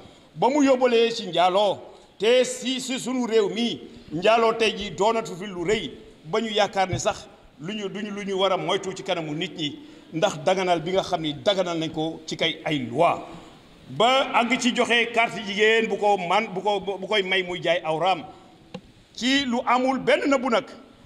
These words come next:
Dem nañu sax léegi ba boole ko ci liggéeykat yi. Léegi dañuy wax les travailleurs du sexe. Les travailleurs du sexe, loolu waxu lan la?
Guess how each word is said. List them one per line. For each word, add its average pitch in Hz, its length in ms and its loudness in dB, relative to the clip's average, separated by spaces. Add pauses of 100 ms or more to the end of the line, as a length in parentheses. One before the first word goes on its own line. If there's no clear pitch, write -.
Dem 254 300 0
nañu 285 180 -2
sax 240 220 0
léegi 233 200 -4
ba 233 120 -4
boole 226 300 -2
ko 220 100 -10
ci 220 120 -10
liggéeykat 196 460 -2
yi. 156 140 -8 (380)
Léegi 208 300 -4
dañuy 202 200 -2
wax 190 180 -2 (100)
les 190 160 -4
travailleurs 170 540 -2
du 156 80 -12
sexe. - 420 -10 (180)
Les 247 160 0
travailleurs 180 420 0
du 156 80 -12
sexe, - 200 -14
loolu 262 180 -2
waxu 208 180 0
lan 175 160 -2
la? 180 120 -6